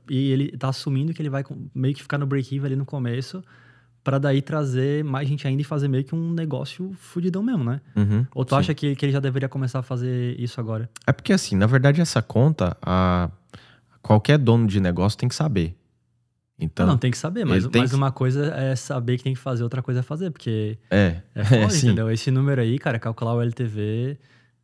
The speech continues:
Speaker 1: é complicado, mano. S-, só agora tá, mano, eu tenho, eu, sei lá, eu fiz duzentas milhas com as ofertas aí, cara, e eu não sabia, mano, qual que era, porque é muito difícil de calcular.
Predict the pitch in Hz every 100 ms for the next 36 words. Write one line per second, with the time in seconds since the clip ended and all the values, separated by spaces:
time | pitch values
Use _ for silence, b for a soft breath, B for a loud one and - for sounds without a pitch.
0 | - 113 117 - 196 156 110 104 104 -
1 | 160 202 143 160 180 113 156 131 110 123
2 | 131 143 143 143 131 165 117 - 139 175
3 | 113 113 120 - 131 143 139 127 156 185
4 | 147 147 165 147 135 123 127 139 120 139
5 | - 139 113 b b b b b 123 123
6 | 131 143 151 233 185 101 104 - 120 120
7 | 104 98 - 123 127 127 156 196 185 175
8 | 180 196 180 147 139 135 101